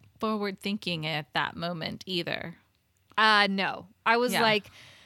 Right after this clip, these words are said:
Speaker 2: "We're gonna sit down." Like, do you remember our first episode? We
Speaker 1: Yes.
Speaker 2: recorded it in the, like, media center of
Speaker 1: I know,
Speaker 2: my
Speaker 1: it was awesome.
Speaker 2: apartment, which was
Speaker 1: Yes.
Speaker 2: just this <laughs> little room.
Speaker 1: It was
Speaker 2: The acoustics were amazing, though.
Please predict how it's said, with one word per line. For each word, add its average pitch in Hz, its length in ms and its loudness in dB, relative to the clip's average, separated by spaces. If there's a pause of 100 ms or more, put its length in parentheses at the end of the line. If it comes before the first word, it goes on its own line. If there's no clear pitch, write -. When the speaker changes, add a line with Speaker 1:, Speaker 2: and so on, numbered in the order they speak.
(220)
Speaker 2:
"We're 311 240 0
gonna 339 220 -4
sit 320 200 -4
down." 277 460 -2
Like, 269 160 0
do 285 80 -4
you 294 80 0
remember 330 200 0
our 302 100 2
first 233 260 -4
episode? 240 520 0 (160)
We 196 140 -2
Speaker 1:
Yes. 202 220 4
Speaker 2:
recorded 220 340 0
it 247 420 -2 (320)
in 202 560 0 (640)
the, 202 260 -2
like, 190 260 -2
media 214 460 0
center 285 800 -2
of 208 100 2
Speaker 1:
I 220 80 6
know, 226 100 4
Speaker 2:
my 196 100 6
Speaker 1:
it - 20 4
was 202 120 0
awesome. 185 220 4
Speaker 2:
apartment, 254 540 -2
which 247 200 0
was 285 140 0
Speaker 1:
Yes. 180 200 2
Speaker 2:
just 165 100 -2 (160)
this - 60 -10 (260)
<laughs> - 200 -12
little 392 280 0
room. 302 80 0
Speaker 1:
It 294 60 -2
was 247 180 -8
Speaker 2:
The - 120 -4
acoustics 285 460 0
were 214 100 2
amazing, 190 460 0
though. - 320 -6